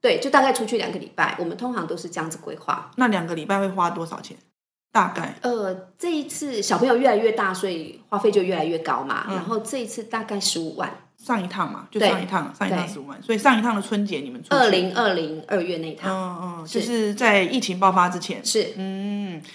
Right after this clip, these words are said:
Speaker 2: 哎呦，可是那个时候出去，我好像就是那个时候看到你
Speaker 1: 是。
Speaker 2: po那些，那我就觉得你自己太伟大了，就是你一打好多人，
Speaker 1: 是啊。
Speaker 2: 然后长辈的也有，小朋友的也有，那我就觉得说这个女生怎么那么，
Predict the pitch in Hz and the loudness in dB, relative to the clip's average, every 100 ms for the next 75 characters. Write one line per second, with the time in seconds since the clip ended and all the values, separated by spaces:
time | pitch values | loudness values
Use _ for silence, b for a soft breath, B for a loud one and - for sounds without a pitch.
0 | B B - 220 170 - 196 247 339 294 | B B -4 -4 -4 -8 -6 -2 0 0
1 | 262 247 277 262 254 254 190 247 233 285 | 2 4 4 2 -2 -2 0 4 6 4
2 | 277 277 262 214 208 202 220 202 180 135 | 0 0 2 4 6 6 4 4 2 -2
3 | - - 220 175 208 202 202 185 185 180 | -8 -4 -2 2 2 4 0 0 -2 2
4 | 285 254 233 202 170 202 185 - 240 170 | 4 4 2 2 2 -2 -2 2 2 2
5 | 117 196 127 120 - B - 269 269 185 | 4 4 4 2 -4 B -10 -4 -2 -2
6 | - - 247 220 139 - 160 151 202 208 | -4 -6 4 6 8 6 0 2 2 4
7 | 165 113 - B - 233 247 226 214 202 | 2 -2 -4 B 4 6 8 8 6 2
8 | - - _ _ - 170 175 220 240 185 | -4 -20 _ _ 4 4 4 4 4 4
9 | 170 165 165 160 160 208 214 180 165 156 | 0 -2 0 2 2 2 0 0 -2 -2
10 | 165 147 240 233 247 233 214 226 226 262 | -2 -2 0 2 2 2 2 2 0 -4
11 | 233 156 175 220 170 147 196 202 175 165 | -4 -4 -6 -6 -6 -8 -6 -4 -4 -6